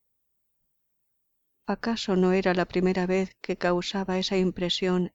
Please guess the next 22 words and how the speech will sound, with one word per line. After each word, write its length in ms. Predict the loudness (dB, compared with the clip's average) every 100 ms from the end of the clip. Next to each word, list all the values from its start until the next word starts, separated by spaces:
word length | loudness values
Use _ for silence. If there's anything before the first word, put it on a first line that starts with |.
| 0
en 160 | 2
un 80 | 4
enamorado? 680 | 4 2 2 0 -2 -4 -8 _ _ _ _ _ _ _ _ _ _ _ _ _ _
Y 160 | -6 -4
ya 160 | -2 -4
sabía 500 | -4 -4 -2 -2 0
lo 220 | -2 0
que 160 | -2
había 320 | -2 0 0 0
de 120 | -2
suceder. 560 | -2 -2 -2 -4 -8 -12 _ _ _ _ _ _ _ _ _ _ _ _ _ _ _ _ _ _ _ _ _ _ _ _ _ _ _ _ _ _
Por 180 | -2 0
eso, 440 | 0 -2 0 0 0
sin 320 | 0 0 2
duda, 480 | 0 0 -2 -4 -8 _ _
su 240 | -2 0
virtud 440 | 2 0 0 0 2
era 360 | 2 0 -2 _
tan 220 | 0 2
austera, 640 | 0 -2 -6 -6 -6 -10 _ _ _ _ _ _ _ _ _ _ _ _ _ _ _ _ _ -2
tan 240 | 0 2
vigilante, 880 | 0 -2 -4 -2 0 -2 -4 -8 -10